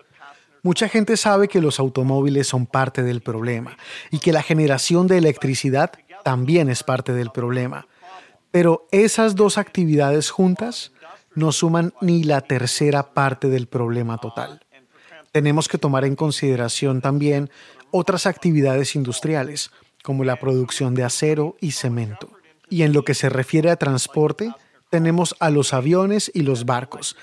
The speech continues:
que representan un problema mucho, mucho más difícil de resolver.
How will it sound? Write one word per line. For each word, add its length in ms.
que 140
representan 640
un 100
problema 540
mucho, 720
mucho 720
más 240
difícil 540
de 80
resolver. 640